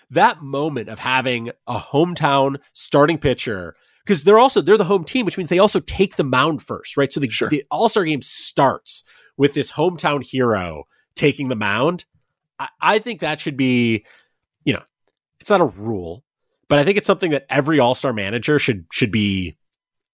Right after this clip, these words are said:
Speaker 1: optimizing for whenever they can. And I think in this particular case with Kershaw, to me, that's a no-brainer.
Speaker 2: Yeah, so I, I, I agree with that, particularly because to me, Kershaw and Verlander, if they do end up starting, especially Kershaw, 'cause like you said, he's at home,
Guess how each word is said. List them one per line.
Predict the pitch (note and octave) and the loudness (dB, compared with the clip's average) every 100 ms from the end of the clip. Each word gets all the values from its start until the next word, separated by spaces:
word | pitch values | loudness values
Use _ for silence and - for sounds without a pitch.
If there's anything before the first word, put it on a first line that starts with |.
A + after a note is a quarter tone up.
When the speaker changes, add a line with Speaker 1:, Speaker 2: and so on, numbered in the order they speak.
| - | 2
Speaker 1:
optimizing | G#2+ - F#2 E2 D#2+ F#2 | 2 0 -8 -8 -8 -10
for | - F#2+ D#2+ | -6 -2 -2
whenever | E2 F#2 F2 | -2 -2 -2
they | E2 | -4
can. | E2 E2+ - - _ - - | -4 -8 -10 -16 _ -20 -10
And | - C#3+ | -2 0
I | |
think | C#3 D#3+ - | 0 -2 -4
in | B2 A2+ G2+ | -8 -8 2
this | D3 G#3 | 4 4
particular | - F3 - D3+ E3 C3 | 0 -4 -4 -4 0 -2
case | - A2 A2 C3 | -2 -2 0 0
with | - - | -4 -4
Kershaw, | A2 F2+ - F#2 G2 D3 - _ _ _ _ _ _ - | -4 -4 -2 0 0 0 -4 _ _ _ _ _ _ -2
to | C3+ | 2
me, | |
that's | A#2 - | 2 2
a | G#2 | -2
no-brainer. | F2 E2 D#2 - - _ _ _ _ _ | -4 -6 -8 -10 -20 _ _ _ _ _
Speaker 2:
Yeah, | G#3+ G#3+ F#3+ | 2 2 2
so | - - D3+ D#3+ - | -2 0 2 2 0
I, | C3+ - | 0 0
I, | C3+ C3+ B2+ | -2 -2 0
I | B2+ | -2
agree | A#2 G#2 | -2 -4
with | G#2 A2 | -2 -2
that, | G#2 | -2
particularly | - F3+ C#3 | -2 0 -2
because | G#2+ A2+ F#2+ | 0 0 0
to | - A2 | -4 -4
me, | G2 | -4
Kershaw | - G#2+ F#2+ G#2 F#2 | -2 -2 2 2 2
and | E2+ | 0
Verlander, | F2+ F2+ F#2 F2 F2 | -2 0 0 0 -2
if | |
they | - E2 | -2 -2
do | F2 | 0
end | E2+ E2+ | -2 -2
up | E2 | -4
starting, | - E2+ E2 | 0 0 0
especially | F2+ A2+ A#2 | -2 -2 -2
Kershaw, | - G2+ G2 F2 | -2 -2 0 -2
'cause | F2 | -4
like | F2 | -6
you | - | -6
said, | F#2 | -6
he's | E2+ | -4
at | E2+ E2+ | -6 -6
home, | F#2 E2 | -6 -6